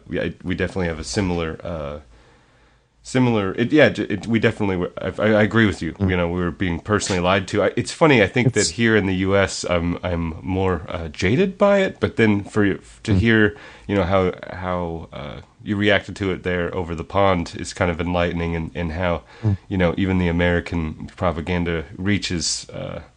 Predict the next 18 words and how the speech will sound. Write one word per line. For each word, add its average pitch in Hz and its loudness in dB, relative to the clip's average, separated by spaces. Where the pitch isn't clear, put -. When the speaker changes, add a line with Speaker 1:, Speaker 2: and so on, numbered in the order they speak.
Speaker 1:
across 90 -4
in, 82 -4
uh, 80 -4
<laughs> - -8
and 120 0
can 127 -2
still 139 2
offend, 139 0
uh, 110 -6
<laughs> - -2
a 127 2
whole, 139 -2
Speaker 2:
<laughs> - 0
Yes, - 0
Speaker 1:
uh, 143 0
ocean 139 0
Speaker 2:
indeed. 131 0
Speaker 1:
away. 120 -4